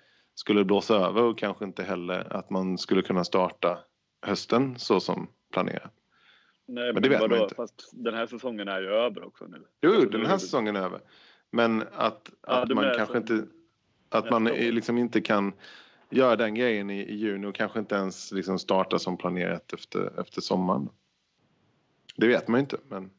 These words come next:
Speaker 2: Nej.
Speaker 1: jag vet inte vad du säger, Bergen. Ett, hade det varit kul att ha en sån finalhelgen? Jag tror det hade kunnat locka både massa folk och massa tittare på C More.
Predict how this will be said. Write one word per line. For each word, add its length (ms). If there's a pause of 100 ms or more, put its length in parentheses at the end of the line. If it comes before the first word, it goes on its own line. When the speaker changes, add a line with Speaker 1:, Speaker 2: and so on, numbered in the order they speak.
(600)
Speaker 2:
Nej. 200 (560)
Speaker 1:
jag 100
vet 100
inte 160
vad 100
du 120
säger, 240
Bergen. 400 (380)
Ett, 340
hade 260
det 100
varit 200
kul 300
att 80
ha 180
en 80
sån 340
finalhelgen? 840
Jag 160
tror 160
det 100
hade 160
kunnat 220 (300)
locka 300
både 200
massa 260
folk 360
och 60
massa 220
tittare 380
på 100
C 180
More. 160